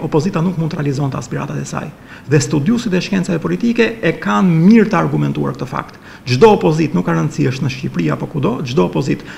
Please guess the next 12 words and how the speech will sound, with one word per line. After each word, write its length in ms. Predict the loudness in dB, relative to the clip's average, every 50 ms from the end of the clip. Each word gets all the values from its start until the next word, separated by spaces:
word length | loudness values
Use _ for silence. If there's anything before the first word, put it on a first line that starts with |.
| -12 -2 4
kur 140 | 6 6 6
merr 160 | 8 6 6
mesazhin 560 | 4 4 2 2 2 2 2 0 0 -4 -4 -2
që 120 | -4 -4 -2
struktura 400 | -2 -4 -2 0 2 2 4 2
institucionale 680 | 2 0 -2 -4 -2 -2 0 2 2 2 2 2 0 -2 -4 -10 -16 -20 -16 -4 4 6
nuk 160 | 8 8 8 8
i 80 | 8
mundson 460 | 8 8 6 4 4 2 2 2 0 -2 -6 -10 -16 -18 -20 -20 -20 -20 -20 -20 -20 -20 -20 -20 -20 -20 -20 -20 -20 -20 -20 -20 -20 -20 -20 -20 -20 -20 -20 -20 -20 -20 -20 -20 -18 -8
që 140 | -2 0 2
me 100 | 2 2
zgjedhje 400 | 2 4 4 4 6 6 2 0